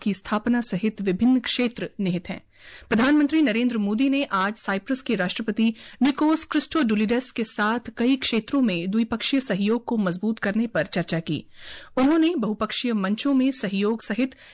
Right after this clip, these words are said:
क्षेत्रीय और वैश्विक महत्व के मुद्दों पर भी विचार विमर्श किया।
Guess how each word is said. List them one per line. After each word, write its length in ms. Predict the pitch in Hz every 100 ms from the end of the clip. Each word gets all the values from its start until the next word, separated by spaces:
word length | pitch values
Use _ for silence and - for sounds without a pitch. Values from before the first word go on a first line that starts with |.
| -
क्षेत्रीय 460 | - 311 320 285 196
और 320 | - 202 196
वैश्विक 520 | 190 226 - 294 - - 226
महत्व 360 | 185 220 262 240
के 120 | 233
मुद्दों 340 | 196 185 262
पर 180 | 262 240
भी 160 | 233 254
विचार 300 | 202 180 190
विमर्श 320 | 190 170 -
किया। 280 | - 170